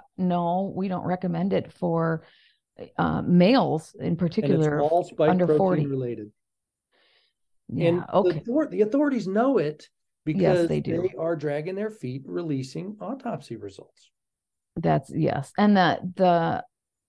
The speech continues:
Speaker 1: funeral home directors and the people who are doing the autopsies, or actually who are doing the embalming and things, they're coming out and they're whistleblowing
Speaker 2: Yeah.
Speaker 1: on what they're seeing.
Speaker 2: And it's beginning to fight the disinformation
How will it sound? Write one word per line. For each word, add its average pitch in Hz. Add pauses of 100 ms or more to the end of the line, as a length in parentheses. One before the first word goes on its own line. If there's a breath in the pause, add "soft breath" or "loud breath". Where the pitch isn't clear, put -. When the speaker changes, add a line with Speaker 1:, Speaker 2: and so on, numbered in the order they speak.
(720)
Speaker 1:
funeral 277
home 185
directors 160
and 170
the 160
people 233
who 220
are 180
doing 180
the 160
autopsies, 170
or 175
actually 226
who 180
are 165
doing 175
the 160
embalming 160
and 147
things, 156
they're 190
coming 349
out 185
and 180
they're 180
whistleblowing 160 (340 soft breath)
Speaker 2:
Yeah. 139
Speaker 1:
on 185
what 175
they're 165
seeing. 165 (300 soft breath)
Speaker 2:
And 156
it's 156
beginning 156
to 139
fight 147
the 135
disinformation 135